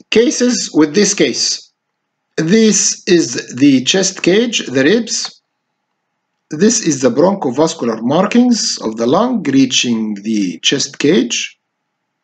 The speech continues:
No problem. This is the left border of the heart,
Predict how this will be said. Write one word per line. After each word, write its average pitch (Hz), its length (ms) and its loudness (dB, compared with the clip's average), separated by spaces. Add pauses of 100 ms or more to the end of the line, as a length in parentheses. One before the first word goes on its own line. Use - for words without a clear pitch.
(140)
No 120 180 0
problem. 220 640 0 (600)
This 117 300 0
is 104 160 -6
the 110 80 0
left 131 580 -2
border 127 500 0
of 123 360 -4 (240)
the 104 480 0 (540)
heart, 214 500 -2